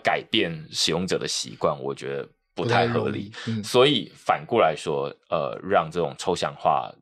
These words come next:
Speaker 1: 的钱包，呃，或者是 account，呃，abstraction，就是，呃，账户抽象化，或者是智慧合约钱包的这样的一个概念，
Speaker 2: 嗯。
Speaker 1: 呃，出现就变得很重要，就会变成说，它可以让使用者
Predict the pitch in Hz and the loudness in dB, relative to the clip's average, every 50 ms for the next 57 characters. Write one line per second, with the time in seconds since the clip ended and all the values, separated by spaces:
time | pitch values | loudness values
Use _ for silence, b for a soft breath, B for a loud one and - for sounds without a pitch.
0 | _ - - 60 55 - - - - 82 73 73 - 78 71 69 67 71 - b | _ -4 -4 -4 -4 -4 -4 0 0 0 0 0 2 2 4 2 2 0 -6 b
1 | b b b b b - - 53 67 62 50 53 - 98 80 67 - - 65 - | b b b b b -4 -2 0 0 0 -2 -2 0 0 0 0 0 -6 -6 -6
2 | - - - 82 76 - - 80 80 - _ _ - - 82 - - - 85 76 | -4 -2 -2 -4 -4 -4 -6 -6 -6 -6 _ _ -4 -4 -4 -2 -2 -2 -2 -2
3 | - - 87 - - - B B B B B B - 73 - - 82 73 65 53 | -2 -4 -6 -6 -6 -12 B B B B B B -6 -4 -4 -4 -4 -4 -4 -6
4 | 50 - _ _ _ _ - - 64 - - - - - 92 104 90 78 - 78 | -8 -12 _ _ _ _ -6 -6 -6 -6 -4 0 0 0 0 0 -2 -4 -4 -4
5 | 73 - 69 71 - - 71 53 50 - - 87 73 78 76 - - 107 87 104 | -4 -4 -4 0 2 2 2 2 0 -2 -2 -2 -2 -2 -4 -4 -2 0 2 2
6 | 90 80 - 67 67 71 85 82 - - - - - 65 64 65 67 - - - | 2 2 0 -2 -2 -2 -2 -2 -2 -6 -6 -2 0 0 0 0 -2 -4 -2 0
7 | - 127 120 107 107 104 101 90 85 82 78 73 - 85 80 78 80 80 69 53 | 0 0 2 2 0 0 0 0 -2 -2 -2 -2 -2 -2 -2 -2 -6 -8 -8 -10
8 | 52 _ _ _ _ - 82 82 - - - 147 147 - - - 104 78 - - | -12 _ _ _ _ -16 -16 -12 -6 -2 0 0 0 2 2 2 0 0 -2 -10
9 | _ _ _ _ _ _ - - 104 85 78 - - 143 110 87 78 - - 90 | _ _ _ _ _ _ -2 2 2 2 2 2 0 0 0 -2 -6 -6 -4 -4
10 | 73 76 73 67 - - 90 87 82 92 87 80 76 - 87 80 82 - _ _ | 0 0 0 0 0 0 -2 -2 -2 -2 -4 -4 -4 -2 -2 -2 -2 -4 _ _
11 | _ _ - - - 117 107 107 - - - 90 85 85 69 62 69 87 95 90 | _ _ -10 -4 0 2 2 2 0 0 -2 -2 0 0 -2 -2 0 2 2 2
12 | 85 80 - - - 65 80 82 82 82 - 67 58 50 | 2 0 -4 -6 -4 -4 -4 -4 -4 -4 -4 -6 -6 -6